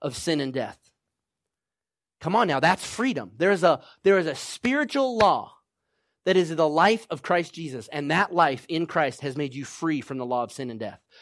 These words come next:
The law of sin and death says you have to pay for your own sin. The law of sin and death says the wages of sin is death. Come on. I mean, th-,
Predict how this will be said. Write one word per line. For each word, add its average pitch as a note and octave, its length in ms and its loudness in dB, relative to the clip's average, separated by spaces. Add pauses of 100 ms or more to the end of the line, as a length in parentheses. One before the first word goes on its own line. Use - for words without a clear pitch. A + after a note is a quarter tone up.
(120)
The E3 80 4
law A3 180 10
of G#3 80 2
sin G#3 180 0
and F3+ 80 -2
death F#3 200 4
says D3 200 -4
you E3+ 100 2
have E3+ 80 0
to - 60 -16
pay E3 160 0
for D3+ 140 -4
your C#3 140 -2
own B2+ 100 -6
sin. G2+ 320 -10 (300)
The D3+ 100 0
law G3 200 8
of F#3 80 4
sin G3 200 0
and E3+ 80 -2
death F3+ 140 4
says D3 180 -6
the D#3 80 -2
wages E3 360 2
of C#3 100 -8
sin E3 280 -2
is E3+ 320 0
death. A#2+ 320 -4 (260)
Come G#3+ 140 0
on. G#3 220 2 (600)
I F3+ 60 4
mean, F#3 200 -2
th-, A3+ 180 -2